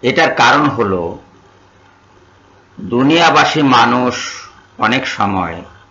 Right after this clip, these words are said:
অধিকাংশ মানুষের মতের উপর নির্ভর করে, এবং আপনি যখনই আল্লাহর বাণীর উপরে দাঁড়াবেন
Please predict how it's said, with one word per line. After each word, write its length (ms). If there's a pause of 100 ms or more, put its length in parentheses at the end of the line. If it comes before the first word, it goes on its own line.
(800)
অধিকাংশ 720
মানুষের 540
মতের 400
উপর 220
নির্ভর 500
করে, 280 (1600)
এবং 460 (880)
আপনি 500
যখনই 760 (840)
আল্লাহর 520
বাণীর 300
উপরে 340
দাঁড়াবেন 640